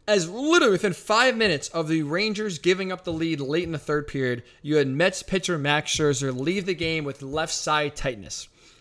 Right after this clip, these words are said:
Never a great sign for a competitor like Max Scherzer to take himself out. We're waiting for an update this morning. But between the Rangers' late goal that led to a loss, between Max Scherzer getting hurt, I'll be honest, yesterday was a really rough day for your boy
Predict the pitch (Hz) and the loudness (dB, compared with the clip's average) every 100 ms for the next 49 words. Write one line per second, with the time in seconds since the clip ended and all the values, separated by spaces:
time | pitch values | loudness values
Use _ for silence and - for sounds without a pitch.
0 | - 147 170 247 240 233 165 202 - 175 | -8 -2 4 4 8 8 8 4 4 2
1 | 180 175 170 156 - 170 170 165 156 143 | 2 0 -4 -4 0 0 2 0 0 -2
2 | 156 151 - 147 143 - 143 143 131 151 | -2 -2 -2 -2 -2 -2 -4 -2 -2 -2
3 | - 127 120 - - _ - 135 196 208 | -2 -4 -4 -6 -20 _ -8 0 2 2
4 | - 170 170 165 143 - 143 131 117 - | 0 0 0 0 -2 -2 -2 -4 -6 -14
5 | _ _ - 151 156 180 165 135 160 233 | _ _ 0 0 0 -2 0 0 0 2
6 | 208 220 165 170 185 185 170 170 170 - | 2 0 2 0 2 2 4 2 -2 -4
7 | 151 147 160 170 160 147 147 147 - _ | -2 0 0 0 -2 0 -2 -4 -14 _
8 | - 156 175 156 156 190 - 196 175 165 | -10 -4 -2 0 2 2 2 2 2 2
9 | 160 139 147 123 - _ - 196 190 180 | 2 2 0 0 -2 _ 2 2 4 0
10 | 127 139 139 220 254 190 131 92 95 _ | -2 -4 2 4 2 -2 -8 -8 -14 _
11 | _ _ _ _ _ - 160 156 147 139 | _ _ _ _ _ -2 2 4 4 4
12 | 156 202 214 214 170 151 165 - 156 156 | 6 6 4 0 0 0 0 -2 -4 -4
13 | - 147 120 120 117 113 | -2 -2 0 0 0 -2